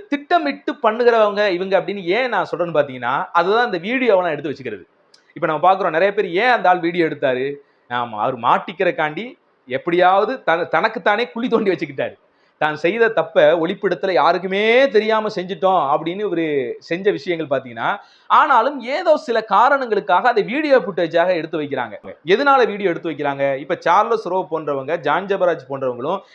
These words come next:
ஏன் இந்த மாதிரி அசிங்கங்களை வீடியோ எடுக்கிறாங்கன்னா, அவங்களுக்கு மாம்ச இச்சையை தாண்டி கண்களின் இச்சையும் நிறைய இருக்குது. அந்த கண்களின் இச்சை என்ன செய்யும்னா,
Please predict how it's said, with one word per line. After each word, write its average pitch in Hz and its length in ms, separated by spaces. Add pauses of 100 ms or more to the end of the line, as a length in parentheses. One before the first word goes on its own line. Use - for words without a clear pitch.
(120)
ஏன் 208 320
இந்த 185 180
மாதிரி 170 240
அசிங்கங்களை 226 600
வீடியோ 175 320
எடுக்கிறாங்கன்னா, 127 560 (440)
அவங்களுக்கு 202 640 (540)
மாம்ச 254 400
இச்சையை 254 420
தாண்டி 170 320
கண்களின் 262 600
இச்சையும் 185 420
நிறைய 135 240
இருக்குது. 107 200 (340)
அந்த 175 200
கண்களின் 277 460
இச்சை 196 120
என்ன 180 180
செய்யும்னா, 139 360